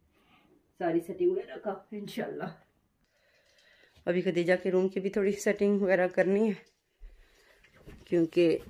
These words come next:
बच्चे आते हैं, बैठते हैं, कुरान lesson वगैरह लेते हैं, तो मैं तो कहती हूँ कि एक ही कमरे में बैठा करें, अपने कमरे में बैठा करें, लेकिन उनको ये room अच्छा लगता है।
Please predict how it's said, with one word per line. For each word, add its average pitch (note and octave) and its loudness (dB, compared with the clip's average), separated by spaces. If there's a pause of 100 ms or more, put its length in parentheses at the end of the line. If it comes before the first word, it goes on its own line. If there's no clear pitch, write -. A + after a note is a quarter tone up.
(400)
बच्चे F3 6
आते F#3+ 6
हैं, G3 6
बैठते E3+ 2
हैं, G3 2
कुरान F#3 0
lesson G3 2
वगैरह F#3 4
लेते F#3 2
हैं, F#3 4 (840)
तो E3+ -2
मैं F3 4
तो G3+ 2
कहती G3 0
हूँ G#3+ 4
कि G3+ 2
एक G3 -2
ही A3 2
कमरे G#3 2
में G#3 2
बैठा F3 2
करें, F#3+ 0
अपने G#3 6
कमरे G#3+ 6
में G#3 6
बैठा F3 4
करें, F#3 4
लेकिन F3+ 6
उनको F#3+ 0
ये F#3 6
room G3 4
अच्छा E3 0
लगता - -8
है। - -20